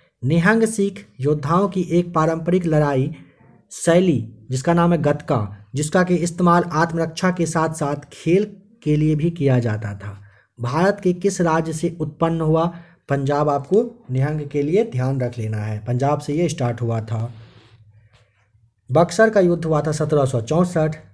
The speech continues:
प्लासी का हुआ था सत्रह सौ तिरसठ। पांडुलिपियाँ सामान्यतः लिखी जाती थी तारपत्रों पर। हरिप्रसाद चौरसिया हैं एक बांसुरी वादक। खजुराहो का मंदिर एक शानदार उदाहरण है नागर शैली का। खजुराहो का मंदिर किसका उदाहरण है?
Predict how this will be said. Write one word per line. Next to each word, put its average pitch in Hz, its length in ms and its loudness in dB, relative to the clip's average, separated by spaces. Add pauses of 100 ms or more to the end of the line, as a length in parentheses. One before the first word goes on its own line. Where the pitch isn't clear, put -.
प्लासी 170 380 2
का 190 140 0
हुआ 143 240 2
था 131 120 0
सत्रह 131 320 0
सौ 120 120 -4
तिरसठ। 143 600 -2 (600)
पांडुलिपियाँ 185 760 2
सामान्यतः 160 540 -2
लिखी 160 300 -2
जाती 139 320 -2
थी 131 160 -6
तारपत्रों 131 720 -2
पर। 135 320 -2 (340)
हरिप्रसाद 170 520 2
चौरसिया 143 480 -4
हैं 139 220 -4
एक 160 240 -4
बांसुरी 127 400 0
वादक। 107 400 -4 (1000)
खजुराहो 190 440 4
का 208 140 2
मंदिर 175 280 2
एक 170 220 -2
शानदार 170 500 0
उदाहरण 151 480 0
है 156 120 0
नागर 131 340 0
शैली 110 360 -4
का। 101 140 -10
खजुराहो 127 560 -2
का 170 120 -2
मंदिर 117 320 -2
किसका 135 340 -2
उदाहरण 120 440 0
है? 175 220 -2